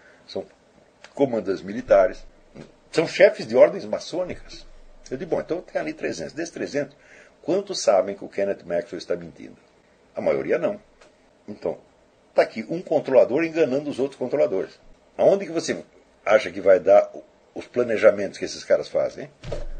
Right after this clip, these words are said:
Agora, o que que impede que um outro sujeito se levante do outro lado da mesa e conte uma outra mentira na qual Kenneth Maxwell vai acreditar?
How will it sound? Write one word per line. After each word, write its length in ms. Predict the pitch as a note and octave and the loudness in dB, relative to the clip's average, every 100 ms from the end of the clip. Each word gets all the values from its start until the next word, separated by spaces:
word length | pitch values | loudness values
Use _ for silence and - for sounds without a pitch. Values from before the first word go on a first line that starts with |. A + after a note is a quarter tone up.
| - - - - - - | -12 -12 -14 -16 -18 -2
Agora, 280 | C3 F#2+ D#2 | 2 6 6
o 40 | |
que 140 | - G3 | 4 -4
que 140 | G#3 | -4
impede 400 | G3 - D3 - | 0 8 8 8
que 100 | - | -2
um 60 | B2 | 0
outro 220 | D3 - | 0 -2
sujeito 260 | G#2 C3+ - | -4 -4 -2
se 60 | |
levante 320 | B2 A2 C3+ | -2 0 0
do 80 | G2+ | 0
outro 180 | G#2+ F#2+ | 0 4
lado 160 | F#2+ F#2 | 4 4
da 80 | |
mesa 240 | A2 C3+ A2 | 2 2 -4
e 40 | |
conte 260 | - B2 B2+ | -4 -2 0
uma 100 | A2 | 2
outra 300 | E3 G3+ C3 | 4 4 2
mentira 400 | A#2 - A2 A2+ | -2 -4 0 2
na 100 | A#2+ | 4
qual 200 | A#2+ G2 | 4 4
Kenneth 340 | B2+ A2 - | 2 0 -2
Maxwell 340 | G#2 G#2+ - D2+ | 0 0 0 -2
vai 140 | D#2+ | 0
acreditar? 520 | D2 D#2 C2+ - B1 | 0 -4 -8 -6 -6